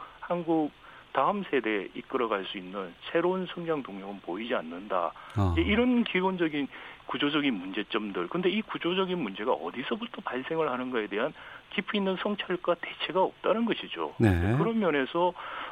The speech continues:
Speaker 1: 어, 정부가 그런 구조적인 대체가 없이 단기적인 처방만 가지고서 이 고비가 넘어갈 것인가에 저는 굉장히 회의가 있고요. 재정 지출을 늘려야 되는 거는 동의를 합니다.
Speaker 2: 네.
Speaker 1: 다만 이 재정 지출을 어떻게 늘리느냐,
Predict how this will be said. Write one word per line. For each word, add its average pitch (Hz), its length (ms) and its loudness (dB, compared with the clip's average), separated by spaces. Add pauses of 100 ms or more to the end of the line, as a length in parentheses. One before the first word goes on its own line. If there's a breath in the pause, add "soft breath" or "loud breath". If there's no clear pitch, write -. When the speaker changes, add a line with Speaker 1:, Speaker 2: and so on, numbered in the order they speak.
(100)
Speaker 1:
어, 110 460 4 (280 loud breath)
정부가 131 560 4
그런 170 220 -2
구조적인 208 580 2
대체가 156 420 -2
없이 139 400 2 (200 loud breath)
단기적인 185 840 0
처방만 143 600 0
가지고서 104 760 -2 (360 loud breath)
이 - 80 -10
고비가 139 440 0
넘어갈 117 400 -2
것인가에 104 480 -6
저는 131 200 -4
굉장히 131 300 -6
회의가 190 280 0
있고요. 101 320 0 (360 loud breath)
재정 202 280 4
지출을 226 340 0
늘려야 165 380 4
되는 127 220 2
거는 135 220 0
동의를 147 360 0
합니다. 143 400 2
Speaker 2:
네. 113 240 8
Speaker 1:
다만 143 400 4
이 185 120 -2 (100)
재정 139 280 0
지출을 - 440 -2
어떻게 - 320 -2
늘리느냐, 117 640 2